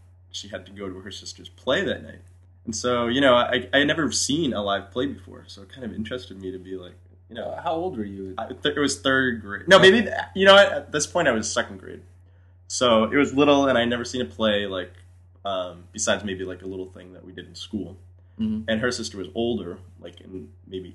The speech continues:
Speaker 1: eighth or ninth grade. So that to
Speaker 3: Whoa.
Speaker 1: me was, like, really
Speaker 2: Wow,
Speaker 1: old.
Speaker 2: yeah.
Speaker 1: That was, like, professional play. And so I went home and I said, "Mom, I wanna go see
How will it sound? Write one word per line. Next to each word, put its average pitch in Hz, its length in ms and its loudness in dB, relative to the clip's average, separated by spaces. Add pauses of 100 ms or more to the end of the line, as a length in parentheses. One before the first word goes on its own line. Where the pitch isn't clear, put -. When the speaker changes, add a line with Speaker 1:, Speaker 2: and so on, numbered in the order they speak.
Speaker 1:
eighth 95 140 -14
or 92 80 -14
ninth 87 280 -16
grade. 117 360 -8
So - 140 -6
that 107 220 4
to 104 60 0
Speaker 3:
Whoa. 113 60 2
Speaker 1:
me 113 240 4
was, 90 180 -4
like, 82 320 -8
really 95 320 -6
Speaker 2:
Wow, 104 260 2
Speaker 1:
old. 98 60 -4
Speaker 2:
yeah. 98 60 0
Speaker 1:
That 107 120 4
was, 104 120 -4
like, 92 240 -8 (200)
professional 95 680 -10 (400)
play. 113 240 -2 (680)
And 123 100 -6
so 131 200 4
I 117 140 8
went 139 200 4
home 160 320 8
and 113 100 2
I 104 60 0
said, 104 360 -2 (480)
"Mom, 135 340 2
I 110 100 -2
wanna 143 200 2
go 117 220 -6
see 113 520 -6